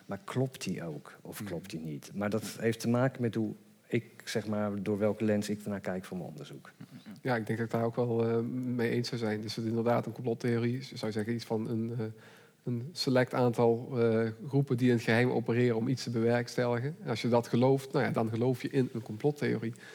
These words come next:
Speaker 2: Maar de, de, de, de, de term zoals ze hem vaak gebruiken en zoals hij gebruikt wordt, heeft natuurlijk die negatieve connotatie dat het onredelijk is.
Speaker 1: Ja.
Speaker 2: Dus dan heb je meteen een, een heel specifieke, eh,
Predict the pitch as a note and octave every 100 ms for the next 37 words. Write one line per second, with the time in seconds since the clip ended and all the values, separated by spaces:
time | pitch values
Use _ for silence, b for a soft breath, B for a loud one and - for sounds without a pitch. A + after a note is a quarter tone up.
0 | B B C#3 C3 - C3 C3+ A#2 A#2 A2+
1 | A#2+ A#2+ A#2 A2+ - A#2+ C3 C3 B2 B2
2 | A#2+ B2 A2 A2+ A2+ A2+ B2+ C#3+ C#3 A#2+
3 | B2 G#2+ A#2+ A2+ A2 A2+ - C3 B2+ A#2+
4 | A#2 A2+ A#2+ B2+ A#2 C#3+ B2+ B2+ B2 A#2+
5 | C#3 C#3 - A2 B B A#2+ A2 - A#2+
6 | B2+ D3 C3+ F3 A#2 G#2+ - B B B
7 | C#3 A#2 A2+ A#2 A#2 B2 A#2+ B2 C3 A#2
8 | A#2+ A2+ B2 A#2+ - A#2+ A#2 - D3+ C3
9 | B2 A#2+ B B B B2 A#2 A2+